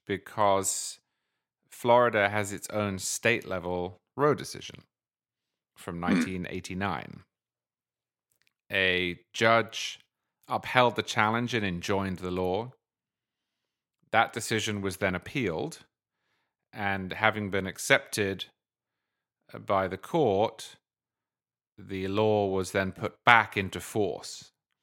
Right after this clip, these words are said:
Speaker 1: That's a peculiarity of the appeals process in Florida, which the state legislature controls. When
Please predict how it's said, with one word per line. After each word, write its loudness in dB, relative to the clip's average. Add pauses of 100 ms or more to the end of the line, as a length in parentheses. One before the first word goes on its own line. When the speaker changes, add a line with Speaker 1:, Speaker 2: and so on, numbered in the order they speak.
(500)
Speaker 1:
That's 0
a 0
peculiarity 2
of -2
the -2
appeals -2
process -2
in -4
Florida, 4
which -8
the -14
state -6
legislature -10 (180)
controls. -2 (1040)
When -4